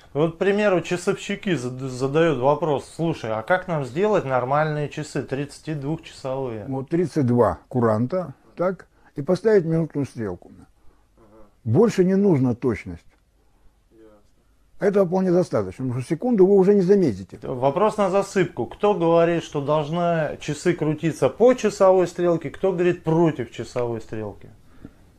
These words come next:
Speaker 1: Куда? <laughs> Куда должны крутиться часы?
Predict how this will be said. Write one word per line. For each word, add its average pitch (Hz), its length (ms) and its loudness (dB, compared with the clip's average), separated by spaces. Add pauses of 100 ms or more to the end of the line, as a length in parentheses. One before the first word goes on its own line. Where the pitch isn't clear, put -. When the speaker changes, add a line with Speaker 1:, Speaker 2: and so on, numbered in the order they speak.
(240)
Speaker 1:
Куда? 135 520 -4 (800)
<laughs> - 120 -10
Куда 190 320 2
должны 147 400 -4
крутиться 123 560 -14
часы? - 440 -18